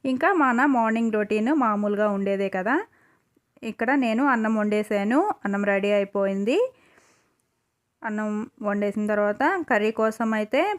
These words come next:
పక్క పొయ్యి మీదే పోపు కోసం పెనం పెట్టేశాను. ఆయిల్ హీట్ అవుతా ఉంది. ఆయిల్ హీట్ అయ్యేలోపు మిక్సీలో ఇలా ఆనియన్స్‌ని అయితే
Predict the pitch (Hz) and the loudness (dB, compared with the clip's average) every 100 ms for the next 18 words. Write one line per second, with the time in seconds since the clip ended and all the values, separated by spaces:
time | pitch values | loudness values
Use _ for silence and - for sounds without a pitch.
0 | 226 214 226 226 220 214 214 277 480 - | -4 -4 -4 -2 -2 -2 0 0 -2 -8
1 | _ _ _ 220 214 - 226 208 311 392 | _ _ _ -2 -2 -2 -4 0 0 -2
2 | 330 226 208 208 208 208 202 202 208 208 | -4 -2 -2 0 0 0 0 0 -2 0
3 | 285 339 233 202 202 202 202 _ 214 202 | 2 4 4 2 2 0 -2 _ -6 -4
4 | 202 208 208 208 202 196 190 208 330 508 | 0 0 0 0 0 0 0 2 2 0
5 | - _ _ _ _ _ _ _ _ _ | -4 _ _ _ _ _ _ _ _ _
6 | _ - - 208 214 226 220 220 214 214 | _ -8 -2 -2 0 -2 0 0 2 2
7 | 214 208 302 392 311 233 - 247 247 302 | 0 0 0 2 2 0 -2 0 2 2
8 | 247 220 226 202 208 220 220 - 208 202 | 2 2 2 2 2 0 -4 -4 -4 -2
9 | 254 | 0